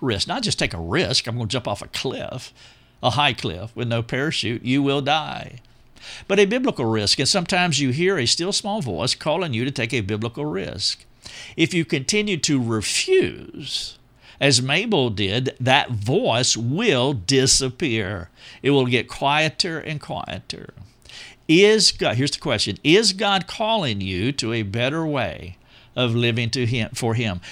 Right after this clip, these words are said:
Do you hear that still small voice going off inside of your head? You don't wanna do as Mabel did. You don't wanna self-censor. You wanna step into it. Maybe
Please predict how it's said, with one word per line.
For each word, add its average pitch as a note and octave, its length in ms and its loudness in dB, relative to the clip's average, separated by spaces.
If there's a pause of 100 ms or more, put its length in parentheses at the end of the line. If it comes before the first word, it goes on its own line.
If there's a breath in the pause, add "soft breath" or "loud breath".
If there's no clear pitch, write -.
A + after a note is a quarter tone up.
(140 loud breath)
Do B2+ 120 4
you C3+ 220 6
hear E3 520 2
that G2+ 200 0
still A2 420 0
small G#2 600 -2 (180 soft breath)
voice G#2 440 0
going A#2 340 0
off G#2+ 300 -2
inside G#2+ 680 -2
of F#2+ 140 -2
your F#2 240 -4
head? E2 640 -10 (300 loud breath)
You C3 100 4
don't E3 80 6
wanna F3+ 180 4
do G3+ 200 6
as C#3+ 160 2
Mabel C#3 420 0
did. A#2+ 320 0
You B2 100 0
don't C3 140 0
wanna C#3+ 160 0
self-censor. C#3+ 680 0
You A#2 200 0
wanna A#2 160 0
step - 420 2 (160)
into D#3+ 500 2
it. F3+ 380 0 (420 loud breath)
Maybe A#2+ 300 2